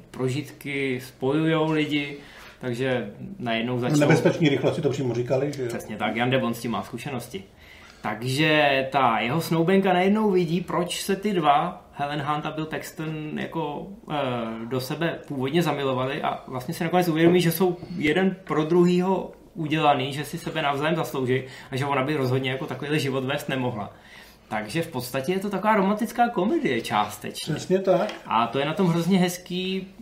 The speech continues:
Speaker 1: to v jiných, eh, katastrofických filmech nevidíte a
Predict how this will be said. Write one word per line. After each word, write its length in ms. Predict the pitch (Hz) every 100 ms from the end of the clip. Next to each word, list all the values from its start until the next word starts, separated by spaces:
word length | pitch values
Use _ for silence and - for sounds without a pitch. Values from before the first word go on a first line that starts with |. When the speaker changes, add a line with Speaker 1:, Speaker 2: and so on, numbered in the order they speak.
| - - - -
Speaker 1:
to 120 | 180
v 100 | 165 160
jiných, 640 | 165 175 180 185 185 - 165 160 156 160
eh, 40 | 156
katastrofických 760 | 156 170 165 165 170 170 175
filmech 380 | - 156 165 190
nevidíte 520 | 170 151 147 143 160 151
a 180 | 156